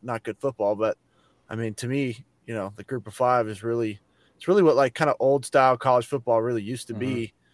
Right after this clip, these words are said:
Speaker 1: with the, all this N I L and everything that's going on. Everything's kinda moving in a different direction.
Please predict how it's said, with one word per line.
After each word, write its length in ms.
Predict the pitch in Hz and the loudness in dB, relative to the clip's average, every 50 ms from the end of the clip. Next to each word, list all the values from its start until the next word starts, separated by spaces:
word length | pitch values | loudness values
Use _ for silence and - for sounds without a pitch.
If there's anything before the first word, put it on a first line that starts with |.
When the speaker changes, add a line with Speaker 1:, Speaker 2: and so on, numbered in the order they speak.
| _ _ _ - | _ _ _ -10
Speaker 1:
with 140 | 120 117 | -8 -4
the, 140 | - 135 127 | -2 -2 0
all 140 | - 123 131 | 2 2 2
this 160 | 123 120 - | 0 -2 -4
N 160 | - 131 131 | -4 -4 -2
I 200 | 131 120 120 123 | 0 0 2 2
L 260 | 127 131 131 127 123 123 | 4 4 4 4 4 4
and 80 | 123 | 2
everything 180 | 123 120 123 127 | 0 -2 -2 -4
that's 160 | 120 110 - | -6 -6 0
going 220 | - 131 123 117 | 0 0 2 2
on. 220 | 113 120 127 123 120 | 0 0 0 2 0
Everything's 300 | 117 120 117 117 107 - | 0 0 -2 -6 -8 -6
kinda 200 | - 127 113 107 | -6 -6 -4 -4
moving 320 | 113 123 127 120 120 113 | -4 -4 -4 -4 -4 -4
in 60 | 117 | -4
a 80 | 117 113 | -6 -6
different 300 | 101 120 110 117 113 101 | -6 -8 -6 -6 -8 -6
direction. 520 | 110 101 101 113 123 - - 113 101 104 | -4 0 0 0 0 -2 -4 -8 -8 -8